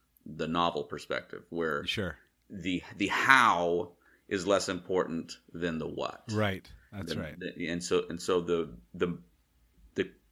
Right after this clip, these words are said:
Speaker 1: dealing with the monstrosity, dealing with the, the effects of, of creation or upsetting the, the natural order of things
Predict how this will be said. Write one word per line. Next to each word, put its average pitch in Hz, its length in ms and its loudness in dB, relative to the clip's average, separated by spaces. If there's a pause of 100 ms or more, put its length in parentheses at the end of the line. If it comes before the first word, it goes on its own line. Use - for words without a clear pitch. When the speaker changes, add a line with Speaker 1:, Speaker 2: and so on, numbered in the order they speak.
(140)
Speaker 1:
dealing 123 480 6
with 85 400 0
the 90 200 -2
monstrosity, 78 880 -2
dealing 110 520 0
with 80 260 0 (480)
the, 76 540 -6 (140)
the 85 180 -2
effects - 680 2
of, 76 440 -2 (200)
of 73 360 -4 (640)
creation 71 720 -4
or 65 180 -6
upsetting 69 600 -4
the, 65 340 -6
the - 80 -8
natural 73 540 -6
order 71 340 -4
of 67 120 -10
things - 400 -10